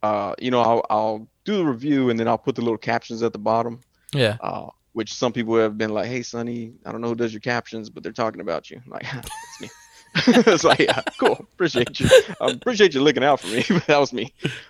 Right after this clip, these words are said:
Speaker 1: Um, so, like, I put the captions out there, and sometimes, like,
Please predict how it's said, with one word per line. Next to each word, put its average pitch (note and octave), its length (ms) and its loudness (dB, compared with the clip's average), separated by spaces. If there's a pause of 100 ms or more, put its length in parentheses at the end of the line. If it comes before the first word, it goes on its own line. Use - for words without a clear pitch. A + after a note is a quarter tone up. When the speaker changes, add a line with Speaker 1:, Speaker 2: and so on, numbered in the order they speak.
(120)
Speaker 1:
Um, A2 460 2 (420)
so, F3+ 100 4
like, E3+ 140 6
I C#3+ 80 2
put A3 180 -2
the C3 80 -2
captions C#3+ 480 0
out B2+ 220 4
there, B2 200 2
and A#2 140 0
sometimes, E3+ 560 -2
like, A#2+ 380 0